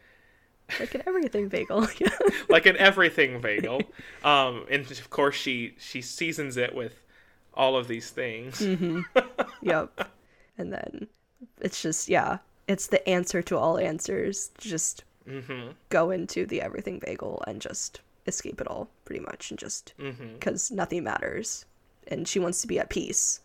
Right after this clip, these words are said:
Speaker 2: And that's what, and that's what her, yeah, that's what her thing is. She just wants to be at peace. She wants to just not exist.
Speaker 1: Mm-hmm.
Speaker 2: She wants it all to be over. Um, and while the Alphaverse thinks,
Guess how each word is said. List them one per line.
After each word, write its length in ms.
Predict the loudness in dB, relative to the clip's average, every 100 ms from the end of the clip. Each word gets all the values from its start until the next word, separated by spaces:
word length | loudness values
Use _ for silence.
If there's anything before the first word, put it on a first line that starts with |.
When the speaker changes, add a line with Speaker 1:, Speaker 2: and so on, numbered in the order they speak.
| -8
Speaker 2:
And 120 | 4
that's 180 | 4 6
what, 340 | 2 2 -10 -4
and 140 | 4
that's 200 | 4 4
what 200 | 4 2
her, 360 | 4 2 2 0 2
yeah, 160 | 4
that's 260 | 6 4 4
what 160 | -2
her 140 | 0 0
thing 240 | 2 0
is. 320 | 0 -2 -4 -10 -20 -20 -10
She 220 | -2 2
just 240 | 2 0
wants 220 | -2 -4
to 100 | -4
be 180 | -2 0
at 100 | 0
peace. 300 | 0 -2 -2
She 160 | -6 -4
wants 300 | -4 -4 -6
to 100 | -6
just 440 | -4 -4 -6 -18 _ _ -12
not 320 | -2 2 2
exist. 600 | 0 -2 -2 -2 -4 -18 -20 _ _ -8
Speaker 1:
Mm-hmm. 280 | -6 -8 -12 _ _
Speaker 2:
She 160 | -10 -4
wants 240 | -4 0
it 40 | 2
all 140 | 2
to 140 | 2
be 180 | -4 0
over. 540 | 0 0 0 -2 -2 -8 _ _ -2
Um, 420 | 2 2 0 0
and 200 | 4 8
while 240 | 10 10 8
the 100 | 6
Alphaverse 680 | 8 6 6 0 0 0
thinks, 500 | 0 -2 -2 -12 -14